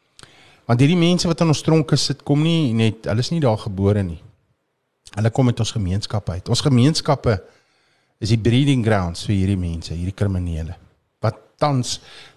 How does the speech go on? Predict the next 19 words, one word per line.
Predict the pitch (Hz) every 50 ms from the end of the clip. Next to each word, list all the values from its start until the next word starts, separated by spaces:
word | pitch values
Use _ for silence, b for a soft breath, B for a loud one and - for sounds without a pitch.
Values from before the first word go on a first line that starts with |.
| -
gereken | - 123 110 113 120 131 127 - 127 117 104
word, | 104 101 95 - -
hierdie | 98 104 95
bendes, | - 107 101 101 98 95 92 - -
as | - 98 - - - - b b b b b b b b b b b b b _ -
die | 110 104
wreedste | 98 104 117 117 127 123 - - - - 120 -
tronkbendes | - - 117 113 110 95 - - 95 95 98 95 95 - -
in | 101 92
die | 90 78
wêreld. | 82 80 80 80 80 - - _ - - - - _ _ _ _ _ _ _ _ _ b b b b b b b
Ek | - - -
wil | 262 262 247
jou |
net | 233 233 -
so | - 233
'n | 208
bietjie | 214 - 226 170
nooi, | 131 120 123 127 131 123 104